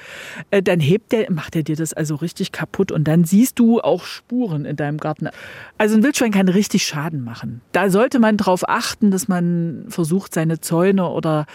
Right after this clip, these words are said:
da im Zweifelsfall auch einen Stromzaun legen oder so. Also ein Wildschwein hält man schwer auf, ne? Und ein Reh, das ist auch interessant, wie flach sich Rehe manchmal machen können. Die kommen auch manchmal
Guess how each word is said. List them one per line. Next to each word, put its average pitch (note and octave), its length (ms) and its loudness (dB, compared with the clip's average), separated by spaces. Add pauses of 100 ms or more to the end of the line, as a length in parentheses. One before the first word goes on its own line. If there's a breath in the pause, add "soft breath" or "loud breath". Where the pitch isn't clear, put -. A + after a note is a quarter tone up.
(520 loud breath)
da D#3 100 2
im E3+ 160 -4
Zweifelsfall F3 540 -2
auch D#3+ 100 -6
einen E3 80 -4
Stromzaun D3 720 -4
legen D#3 260 -2
oder D#3 240 -6
so. F3+ 360 -2 (140)
Also D#3+ 180 0
ein D#3+ 80 2
Wildschwein F#3 320 0
hält F3+ 220 0
man F3+ 140 -6
schwer F3 400 -2
auf, - 380 -10 (100)
ne? D#3+ 220 -4 (380 loud breath)
Und A#3 280 0
ein F3 100 6
Reh, G#3 360 6 (560 loud breath)
das - 180 -2
ist G#3 140 -2
auch - 180 2
interessant, A#3+ 480 -2
wie A3 200 2 (260)
flach - 360 -2
sich - 260 -4
Rehe C4 300 2
manchmal B3 440 0
machen A#3 300 -2
können. A3+ 220 -2
Die G#3+ 100 -4
kommen A3+ 240 -4
auch - 200 -8
manchmal G#3+ 520 -2